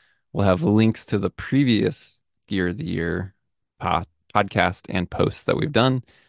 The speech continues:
and all of your listener suggestions on that. So just check out the link in the profile if you want to get more of that. And then, yeah, maybe on the Monday Minute, we'll chat through some of the listener submitted stuff.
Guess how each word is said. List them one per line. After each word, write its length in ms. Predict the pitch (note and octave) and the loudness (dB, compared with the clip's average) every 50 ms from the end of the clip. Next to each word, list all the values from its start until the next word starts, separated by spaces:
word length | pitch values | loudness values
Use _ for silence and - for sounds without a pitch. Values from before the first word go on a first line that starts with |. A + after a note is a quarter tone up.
| _ _ _ _ _ _ - | _ _ _ _ _ _ -4
and 380 | G#2+ G#2 G#2 G#2 G#2+ G#2 G2 - - - | -2 0 2 2 0 0 -2 -4 -2 -2
all 200 | F2+ G2 F#2+ F#2 | 0 0 0 0
of 120 | F2 F2 | -2 -4
your 380 | F2 F2 F2 E2+ F2 E2+ - - - | -6 -6 -4 -4 -4 -6 -8 -10 -8
listener 340 | - - F#2 - - - - | -4 -4 -4 -2 -2 -2 -2
suggestions 680 | - - - D3+ - - - - - - G1+ - - - - | -2 -2 -4 -2 -2 -2 -2 -2 -2 -2 -4 -4 -4 -4 -4
on 180 | - D#2+ - | -4 -2 -2
that. 220 | - - - - - | -2 -4 -6 -6 -2
So 100 | - G#2+ | -2 0
just 120 | G#2 - | 0 0
check 160 | - B2 A2 | 0 0 2
out 100 | A#2 A2 | 2 2
the 80 | - A2 | 2 2
link 340 | G#2 G#2+ G#2+ G2+ G2 - - - | 4 4 4 4 2 0 -4 -4
in 120 | - G2 | 0 0
the 100 | F#2+ F2+ | 0 0
profile 580 | - - F#2 - - - - F#2 E2 E2 - - | 0 0 0 0 0 0 0 0 2 2 0 -2
if 140 | - - - | -4 -6 -6
you 80 | - | -4
want 160 | - F2 E2+ - | -4 -4 -6 -6
to 320 | - - - D2+ D2 - - _ _ _ _ - _ _ _ _ | -6 -2 0 0 0 0 -4 _ _ _ _ -20 _ _ _ _
get 120 | - G#2 - | -2 0 2
more 160 | G2+ F#2+ F2 | 4 4 4
of 60 | E2+ | 6
that. 240 | F2+ F#2 G2+ A2 - - | 6 6 4 4 2 0
And 160 | - A2 G#2 | 0 0 2
then, 140 | G2 F#2 F#2+ | 2 2 2
yeah, 140 | A#2 A#2 F2+ | 2 0 2
maybe 240 | F#2 G2+ G#2 G#2+ | 0 0 0 0
on 140 | G2+ F#2+ F2 - | 0 0 -2 -2
the 140 | E2+ - - _ - | -6 -8 -10 _ -4
Monday 220 | - G#2+ G2+ G2 | -2 -2 0 0
Minute, 300 | F2 A#2 D3+ D#3 - - - | 0 0 0 0 -2 -4 -4
we'll 100 | - G#2+ | -6 -4
chat 240 | - - - - - | -2 -2 -4 -4 -4
through 200 | - B2 B2 A2+ | -4 -4 -4 -4
some 180 | - - A#2 | -2 -2 -2
of 60 | A2 A2+ | -2 -2
the 60 | A2 | -2
listener 340 | A#2 A2+ - - G#2+ G#2 G#2+ | -4 -4 -4 -4 -4 -6 -4
submitted 340 | - - G#2 G#2+ G#2+ G#2 | -4 -2 -2 -2 -2 -2
stuff. 540 | - - - G2 G2 G2 F#2+ G2 - - _ | -4 -2 0 2 4 4 4 2 -2 -6 _